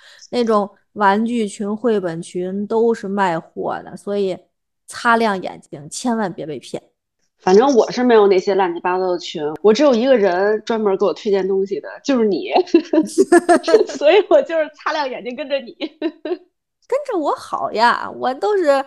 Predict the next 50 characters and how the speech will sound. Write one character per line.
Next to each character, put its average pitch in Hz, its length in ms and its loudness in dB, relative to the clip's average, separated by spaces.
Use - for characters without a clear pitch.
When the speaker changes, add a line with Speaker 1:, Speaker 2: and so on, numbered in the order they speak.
Speaker 1:
啊， 190 400 -6
推 294 160 -8
荐 294 160 -4
的 214 80 -4
好 - 260 -10
东 254 240 -6
西， 226 120 -8
而 - 140 -2
且 349 100 0
我 254 180 2
又 240 100 4
不 277 140 -4
收 339 200 -2
钱， 240 220 -2
我 220 180 -6
是 254 120 -8
发 330 220 2
自 339 140 -6
内 269 220 -4
心 359 260 -6
的 254 120 -2
推 226 220 -8
荐 196 200 -4
给 180 160 -8
你， 175 260 -16
是 - 140 -14
不 185 100 -12
是？ 185 320 -16
Speaker 2:
还 214 140 -8
行， 285 180 -12
还 254 180 -10
行， 233 180 -2
目 254 160 -2
前 220 260 2
你 220 120 0
推 196 240 0
荐 185 240 2
我 147 100 -4
的 170 120 -8
东 196 220 2
西， 185 280 0
布 196 120 0
布 175 140 -2
玩 160 260 -2
着 185 140 -4
都 190 180 0
挺 175 240 -6
受 170 300 -4
用 139 200 -4
的。 - 140 -10